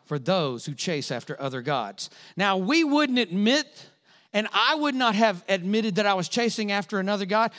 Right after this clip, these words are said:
but what I was doing is I had make my, made my pain, I had made my experience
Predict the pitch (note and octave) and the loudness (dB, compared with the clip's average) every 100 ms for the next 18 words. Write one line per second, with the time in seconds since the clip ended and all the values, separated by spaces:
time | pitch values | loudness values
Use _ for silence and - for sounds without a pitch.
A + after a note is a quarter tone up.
0 | - G#3 A#3+ C4 A#3+ G#3+ D#3+ D4 D#4 A#3 | -4 2 4 6 6 4 0 2 2 2
1 | G3+ G#3+ A3+ G3+ A3+ C4+ A#3+ A3 - F#3+ | 4 6 4 2 2 2 2 0 0 0
2 | B3+ G#3+ A3+ F#3 C4 C#4 F#3+ - - G3 | 0 2 2 2 2 2 0 -4 -2 4
3 | A#3 G#3 B3+ B3+ B3 G#3+ F#3 - - C#4+ | 4 4 2 4 4 2 0 -2 2 4
4 | C#4 G3 C#3+ | 4 4 0